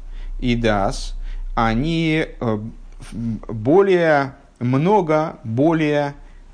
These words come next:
а, удивительны и отстранены от способности нашего понимания, чем мидейс, гам мина мидейс,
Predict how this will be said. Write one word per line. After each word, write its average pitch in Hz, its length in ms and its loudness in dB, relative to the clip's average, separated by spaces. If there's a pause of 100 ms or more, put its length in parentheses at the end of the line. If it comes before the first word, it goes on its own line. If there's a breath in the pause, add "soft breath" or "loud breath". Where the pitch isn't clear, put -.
а, 101 680 -2
удивительны 117 760 0
и - 140 -6
отстранены 139 720 -2
от 131 80 2
способности 131 420 -4
нашего 127 300 -2
понимания, 123 580 -2
чем 131 240 -2
мидейс, 113 400 -2
гам 127 320 -2
мина 117 240 -2
мидейс, 113 460 -4